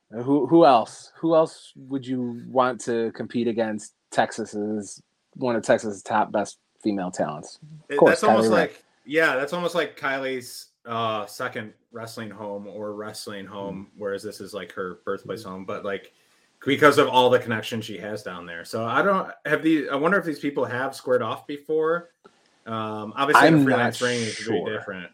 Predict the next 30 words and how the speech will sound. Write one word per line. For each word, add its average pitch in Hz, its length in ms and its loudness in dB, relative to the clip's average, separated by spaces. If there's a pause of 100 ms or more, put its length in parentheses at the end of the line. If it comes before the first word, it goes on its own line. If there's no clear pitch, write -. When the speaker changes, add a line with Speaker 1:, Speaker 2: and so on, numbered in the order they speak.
(120)
Speaker 2:
Yeah. 101 280 -8 (600)
Speaker 1:
I'm 123 100 0
not 156 200 4
sure 147 240 6
if 135 100 0
they've 123 260 4
wrestled 117 300 2
one-on-one 107 460 -2
before. 131 580 4
I 117 80 0
do 104 400 0
know 127 180 2
that 117 180 4 (200)
Rachel, 135 760 6
Rachel 120 580 2 (280)
either 123 320 2
is 131 260 6
or 117 120 6
at 117 260 2
one 117 160 -4
time 113 320 -2
was 107 480 0
the, 98 500 -2 (600)
uh, 90 500 2
Diamonds 117 400 2
champion 120 520 0
for 101 220 0
Reality 104 380 6
of 98 120 0
Wrestling. 139 480 -2